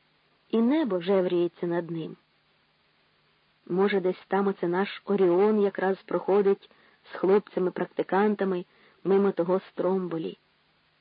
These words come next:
Спитай, то й не скажу, до чого це воно згадалось. Ну, мабуть, пора нам.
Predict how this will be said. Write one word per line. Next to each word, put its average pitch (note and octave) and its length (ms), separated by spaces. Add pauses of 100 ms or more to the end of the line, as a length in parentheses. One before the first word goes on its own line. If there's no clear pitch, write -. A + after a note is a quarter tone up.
(1040)
Спитай, A#3 520
то A3 100
й G#3+ 60
не G#3+ 120
скажу, G3+ 420
до G3 180
чого A3+ 320
це A3 200
воно G#3 260
згадалось. E3 800 (880)
Ну, A#3 140
мабуть, B3 320
пора B3+ 280
нам. D#3 280